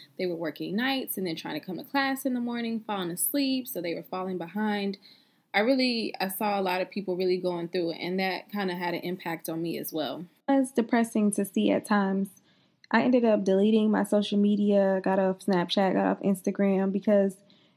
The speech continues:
you start to compare yourself to others. You see these people, they're all happy and they're doing this and they're doing that and they look like they have it all together, when really, I mean, a lot of it is a front. People only gonna post,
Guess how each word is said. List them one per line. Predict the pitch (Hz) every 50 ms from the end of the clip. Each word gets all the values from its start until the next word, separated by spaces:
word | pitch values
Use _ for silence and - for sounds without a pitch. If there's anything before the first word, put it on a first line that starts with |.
| _ -
you | - 214
start | 220 - 240 240
to | 247
compare | 240 226 208 - - 226 208
yourself | 208 202 196 196 - 196 190 190 -
to | - - -
others. | - 190 185 190 185 185 185 190 185 190
You | 185
see | 185 - - 208 208 202 196 196 190
these | - 196 196 -
people, | - - 202 190 - 196 190 190 190 190 185 185
they're | 190 190 180 -
all | 190 196 202
happy | 208 202 214 202 185 180 - - 202 202 202 202 202 196 190 185
and | 165 170 180 180 - - - _ _ -
they're | 214 220
doing | 220 202 226 226 220 214 214 220 214
this | 214 208 208 202 202 202 208 202 196 - -
and | 180 196
they're | 208 220 233 233
doing | 220 240 233 226 220 220 220
that | 220 214 214 208 208 208 202
and | 190 196
they | 208 220
look | 233 240 233 233 233
like | 226 220 220 214
they | 226 226
have | 220 214 220 208 220
it | 214
all | 214 208 214 208
together, | - 226 214 208 208 208 208 196 208 202 202 202 202
when | 196 190 185 190 202
really, | 240 311 370 349 311 262 233 220 208 202 208 208 - - - - - - _ -
I | 233 247 262
mean, | 254 247 247 240 233 233 226 214
a | 220
lot | 226 - - 330 302
of | 269 240 220
it | 226 214 -
is | 226 214 196
a | 190
front. | 180 - - 269 254 233 220 220
People | 262 277 269 - 262
only | 247 240 226
gonna | 214 196 196 -
post, | - - 262 262 254 233 233 -